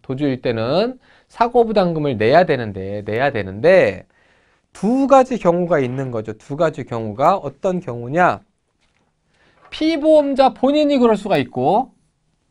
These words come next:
피보험자 본인이 그럴 수가 있고, 즉 뭐예요? 이 피보험자는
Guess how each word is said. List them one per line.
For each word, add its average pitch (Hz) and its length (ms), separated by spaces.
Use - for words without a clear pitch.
피보험자 247 640
본인이 190 400
그럴 156 200
수가 139 240
있고, 214 440
즉 185 180
뭐예요? 131 280
이 214 160
피보험자는 196 800